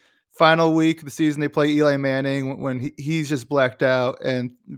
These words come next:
five big-time throws, zero turnover worthy plays, and that de facto division title. Twenty twelve, they, they lose to R G three. That,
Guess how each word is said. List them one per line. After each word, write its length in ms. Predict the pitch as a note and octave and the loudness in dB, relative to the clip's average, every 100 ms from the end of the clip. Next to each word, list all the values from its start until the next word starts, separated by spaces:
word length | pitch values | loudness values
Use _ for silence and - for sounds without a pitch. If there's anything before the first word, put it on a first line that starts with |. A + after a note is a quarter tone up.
| - | -2
five 240 | C3+ C3 | 0 0
big-time 380 | C3+ C3 C3+ B2 | -4 -4 -6 -6
throws, 260 | C3 C3 A#2+ | -4 -6 -4
zero 160 | C3 | -6
turnover 400 | B2+ C3 B2 B2+ B2 _ | -6 -8 -6 -8 -8 _
worthy 300 | C#3 C3+ B2 | -4 -2 -2
plays, 340 | C3 B2+ B2+ | -2 -2 -2
and 80 | B2 | -4
that 120 | B2 | -6
de 60 | A#2+ | -4
facto 440 | C3 B2 - A#2+ - - _ | -4 -4 -4 -8 -8 -20 _
division 340 | C#3 C3 C3+ | 0 2 0
title. 380 | B2+ B2+ C3 B2+ - _ - | 0 2 4 2 -4 _ -2
Twenty 220 | F#3 F3+ | 0 2
twelve, 280 | E3+ E3 D3+ | 4 4 4
they, 80 | |
they 160 | D3 D3 | 0 0
lose 220 | D3 C#3+ | 0 -2
to 220 | - B2 B2 | -2 -2 0
R 160 | C3+ | -2
G 140 | B2+ B2 | -2 -8
three. 200 | C#3 | -4
That, 120 | C3 | -4